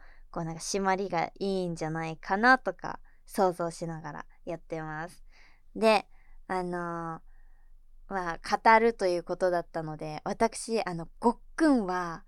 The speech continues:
できない方です。<laughs> あの、すいません、正直に言いますけど、あのーですね、ごっくんどうしてもできないんですよね。<laughs> いや、なんか人によるのかな？あの、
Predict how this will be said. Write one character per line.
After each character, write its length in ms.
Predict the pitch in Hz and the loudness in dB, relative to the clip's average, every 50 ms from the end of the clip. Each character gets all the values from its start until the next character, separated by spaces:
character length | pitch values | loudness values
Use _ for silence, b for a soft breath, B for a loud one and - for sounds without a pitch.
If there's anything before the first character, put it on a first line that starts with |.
| - - - - - - | -20 -20 -20 -20 -8 0
で 160 | - 269 247 | 2 2 2
き 180 | - - 226 226 | 2 0 0 2
な 140 | 208 196 185 | 2 2 0
い 60 | 180 | 0
方 200 | 175 170 165 160 | -2 -4 -6 -4
で 160 | 147 156 165 | -4 -6 -8
す。 100 | - - - | -4 4 6
<laughs> 0 | |
あ 240 | 254 294 294 294 302 | 6 8 8 8 6
の、 200 | 285 247 294 233 | 6 6 4 2
す 120 | - 240 | 2 2
い 60 | 226 | 2
ま 120 | 220 226 254 | 4 2 2
せ 100 | 220 175 | 0 -2
ん、 20 | |
正 240 | - - 226 226 233 | 2 4 6 8 6
直 340 | 240 226 254 226 - 208 190 | 6 6 2 -2 -2 -4 -4
に 120 | 170 165 | -4 -4
言 40 | 165 | -4
い 60 | 165 | -4
ま 160 | 165 165 180 190 | -4 -4 -4 -4
す 100 | - - | -6 -8
け 140 | - 175 | -6 -2
ど、 160 | 165 170 165 - B B B B B B B 311 B | 0 0 -2 -2 B B B B B B B -6 B
あ 180 | - 208 208 | 4 4 4
の 440 | 202 190 190 190 185 185 185 185 185 | 4 4 2 0 0 0 0 0 2
ー 20 | 180 | 0
で 100 | 180 185 | 0 -2
す 160 | - - 175 | -2 -4 -6
ね、 360 | 170 170 165 160 156 160 - B B B B B B B - | -4 -4 -6 -6 -8 -10 -12 B B B B B B B -10
ご 200 | - 208 240 254 | -4 0 0 0
っ 80 | - - - - - - | -2 -4 -18 -20 -20 -14
く 180 | - - 285 311 | -4 0 2 6
ん 140 | 285 269 233 | 6 6 6
ど 240 | 220 247 254 269 277 | 6 4 6 6 6
う 80 | 285 | 4
し 80 | 262 - | 4 2
て 120 | - 311 | 0 2
も 120 | 294 277 247 | 4 4 2
で 140 | 214 226 | 2 0
き 100 | 220 233 | 0 2
な 100 | 240 240 | 2 2
い 60 | 226 208 | 2 2
ん 40 | |
で 80 | 190 208 | 0 -2
す 80 | 208 196 | 0 0
よ 80 | 190 175 | -2 -2
ね。 240 | 170 160 160 - - | -2 -4 -2 4 4
<laughs> 1600 | - 370 302 294 277 294 277 294 294 294 - - 277 - 294 - - - - - - - - 659 640 605 554 480 427 339 277 | 6 6 6 6 6 6 6 6 6 4 2 0 -4 -4 -4 -8 -8 -20 -20 -20 -14 -8 -4 -2 -2 -2 -2 -4 -6 -8 -4
い 40 | - | -2
や、 60 | 220 | 4
な 140 | 214 262 427 | 6 6 6
ん 40 | 523 | 6
か 100 | - - | 4 0
人 260 | - - - - 415 | -2 -2 -4 2 2
に 60 | 523 | 2
よ 60 | 622 640 640 622 622 640 640 605 | 2 2 2 2 2 2 2 -2
る 40 | 440 | -2
の 40 | - | 0
か 140 | - 196 | 0 -2
な？ 380 | 180 175 170 170 170 170 170 - B B B B B B B B B B B B B B B B | 0 0 -2 -4 -4 -6 -8 -10 B B B B B B B B B B B B B B B B
あ 220 | - 202 208 214 202 | -2 0 0 0 0
の、 500 | 202 196 196 196 196 196 196 190 185 | -2 -2 -2 -2 -2 -2 -4 -4 -6